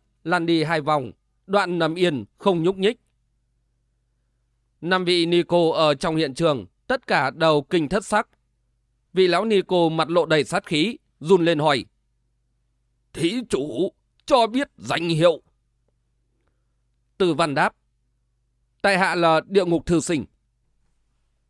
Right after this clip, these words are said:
Bốn chữ Địa Ngục Thư Sinh vừa thốt ra, lão ni cô lộ vẻ kinh hãi. Còn bốn tên tiểu ni cô đều sợ hết hồn,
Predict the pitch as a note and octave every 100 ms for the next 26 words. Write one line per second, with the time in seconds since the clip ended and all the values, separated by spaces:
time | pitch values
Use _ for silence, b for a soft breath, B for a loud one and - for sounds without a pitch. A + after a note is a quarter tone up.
0 | _ _ _ _ - E3+ F#3+ G#3 G3+ A#3
1 | G#3+ D#3+ D#3+ E3+ F3 - E3+ D3+ D3 D3
2 | F3 G3+ E3 D#3 A2+ - _ _ C#3+ A3
3 | A#3+ G3+ F#3 F3 D#3 D#3 C#3+ C3+ - D#3+
4 | C#3+ D3+ F#3 - _ _ _ _ _ _
5 | - F3+ F3 F3 A#3 G#3+ E3+ E3+ D3+ D#3+
6 | - E3 D3+ D#3+ D3+ C3 E3 C3+ A3 F3+
7 | D3 F#2+